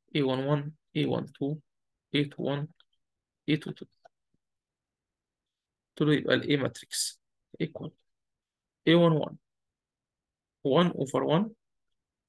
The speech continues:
minus one over one. ما هي ال X بون وال Y بون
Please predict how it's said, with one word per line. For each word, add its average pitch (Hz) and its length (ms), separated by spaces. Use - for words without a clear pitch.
minus 147 360
one 156 120
over 123 240
one. 107 80
ما 151 240
هي - 120
ال 151 200
X - 140
بون 143 200
وال 151 320
Y - 40
بون 165 260